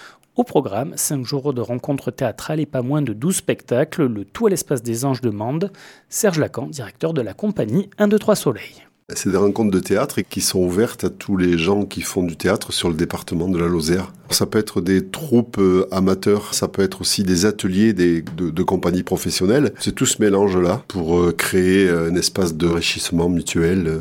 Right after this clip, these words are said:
Speaker 2: par rapport à cette pratique théâtrale. Parce que c'est une nécessité.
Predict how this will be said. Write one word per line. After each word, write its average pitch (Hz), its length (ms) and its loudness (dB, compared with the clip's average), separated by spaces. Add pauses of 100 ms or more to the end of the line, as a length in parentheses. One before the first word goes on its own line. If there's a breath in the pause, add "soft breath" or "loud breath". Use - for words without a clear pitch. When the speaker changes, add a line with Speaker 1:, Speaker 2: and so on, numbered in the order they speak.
Speaker 2:
par 85 140 -8
rapport 82 260 -4
à 82 60 -2
cette - 180 -4
pratique - 460 -6 (180)
théâtrale. 123 500 0 (460 loud breath)
Parce - 160 0
que 90 680 4 (180)
c'est - 160 -2
une 90 60 4
nécessité. 92 640 0